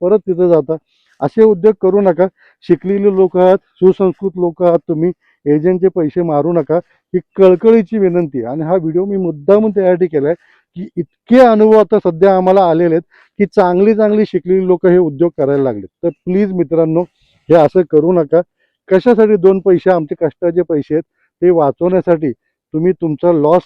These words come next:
करून घेऊ नका, एवढंच माझं या व्हिडिओतून सांगणं आहे. आणि मित्रांनो, ज्याला पटलं असेल ना, त्यांनी हा व्हिडिओ जास्तीत जास्त शेअर करा,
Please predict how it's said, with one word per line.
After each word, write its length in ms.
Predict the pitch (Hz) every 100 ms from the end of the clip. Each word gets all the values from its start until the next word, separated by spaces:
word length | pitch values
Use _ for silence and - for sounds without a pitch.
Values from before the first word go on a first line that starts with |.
| -
करून 240 | 156 165
घेऊ 200 | 139 143
नका, 340 | 147 131 156 160
एवढंच 640 | 139 139 135 147 175 175
माझं 320 | 165 147 143
या 180 | 147 147
व्हिडिओतून 500 | 139 131 135 - 175 - _ _
सांगणं 400 | _ 135 127 143
आहे. 180 | 147 143 170 _ _
आणि 140 | 120 151
मित्रांनो, 420 | 160 139 160 165
ज्याला 260 | 143 143 165
पटलं 340 | 151 131 160 165
असेल 180 | - 196
ना, 120 | 127 - _ _ _ _ _
त्यांनी 400 | 135 139 160 175
हा 340 | 214 _ 135 151
व्हिडिओ 340 | 139 135 151
जास्तीत 460 | 143 131 120 - 180
जास्त 340 | 151 135 -
शेअर 300 | 160 147 143
करा, 300 | 131 127 143